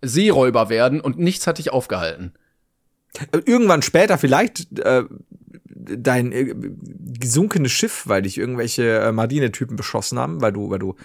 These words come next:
Speaker 2: aufhören sollst zu klauen.
Speaker 1: <laughs>
Speaker 2: Aber die grundsätzliche Wahl, jetzt, gut,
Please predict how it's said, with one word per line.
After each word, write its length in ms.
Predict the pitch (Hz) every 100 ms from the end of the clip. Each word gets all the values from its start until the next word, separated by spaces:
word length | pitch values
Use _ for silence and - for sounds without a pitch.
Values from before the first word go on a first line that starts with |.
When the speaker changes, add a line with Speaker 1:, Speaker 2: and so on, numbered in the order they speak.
| -
Speaker 2:
aufhören 300 | - 175 170
sollst 200 | 113 107
zu 80 | -
klauen. 440 | - 143 117 139 185 -
Speaker 1:
<laughs> 180 | 185 -
Speaker 2:
Aber 220 | 170 151
die 100 | 135 120
grundsätzliche 760 | 156 277 254 220 - 156 131
Wahl, 400 | 170 220 71 - - - - - -
jetzt, 340 | - 139 - -
gut, 160 | 170